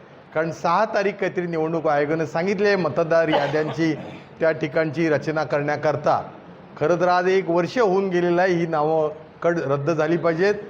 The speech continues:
त्याशिवाय ह्या वर्षभरात जर काही बोगस नावं आली असतील तर त्याचा डेटा माझ्याकडे नाही आहे. त्या मतदारांनी जागरूकता राहून जे उमेदवार आहेत संभाव्य, विविध राजकीय पक्ष आहेत, त्यांनी त्याची दखल घ्यावी. त्याचबरोबर रत्नागिरीतल्या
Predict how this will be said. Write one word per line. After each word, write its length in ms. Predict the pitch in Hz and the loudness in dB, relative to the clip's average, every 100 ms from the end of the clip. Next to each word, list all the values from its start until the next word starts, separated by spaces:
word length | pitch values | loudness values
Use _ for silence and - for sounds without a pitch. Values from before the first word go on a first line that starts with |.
| - - - | -16 -10 0
त्याशिवाय 380 | 165 170 208 | 0 2 2
ह्या 140 | 190 202 | 4 4
वर्षभरात 640 | 185 170 139 208 190 220 | 2 0 0 0 2 0
जर 140 | 202 233 | 0 0
काही 160 | 226 | 0
बोगस 340 | 220 208 202 185 | 2 0 0 0
नावं 240 | 190 185 180 | 0 2 2
आली 180 | 165 | 2
असतील 340 | 175 - 175 120 - - - | -2 0 -2 -2 -8 -20 -10
तर 40 | 175 | -8
त्याचा 360 | 170 175 208 | -2 0 2
डेटा 300 | 214 202 190 | 2 0 0
माझ्याकडे 500 | 208 196 175 180 185 | -2 0 -2 -2 0
नाही 280 | 175 151 151 | -2 0 0
आहे. 160 | 156 196 - - - - | 2 0 -4 -20 -12 -2
त्या 100 | 247 | -2
मतदारांनी 680 | 233 156 196 180 170 180 214 | 0 -2 0 2 0 0 0
जागरूकता 580 | 170 143 156 165 - 170 | 0 0 -2 -4 0 0
राहून 300 | 135 165 180 | 0 -2 -2
जे 100 | 170 | -2
उमेदवार 520 | 147 151 196 220 220 | -2 -2 0 2 2
आहेत 260 | 180 156 156 | 2 0 -2
संभाव्य, 520 | - 143 151 156 147 123 - - - | -6 -4 0 0 0 -2 -6 -20 -10
विविध 180 | 135 175 | -2 2
राजकीय 440 | 180 165 143 147 165 | 2 2 0 -2 -4
पक्ष 260 | 156 139 | -4 -6
आहेत, 120 | 175 175 | -4 -2
त्यांनी 200 | 165 160 | -4 -2
त्याची 200 | 147 156 | -4 -2
दखल 300 | 139 151 180 | -2 0 2
घ्यावी. 300 | 170 185 226 - - - - | 2 2 0 -4 -18 -20 -6
त्याचबरोबर 600 | - 180 180 185 196 208 | 0 0 2 0 2 2
रत्नागिरीतल्या 720 | 190 147 175 190 185 190 175 | 2 -2 -2 -4 0 -2 0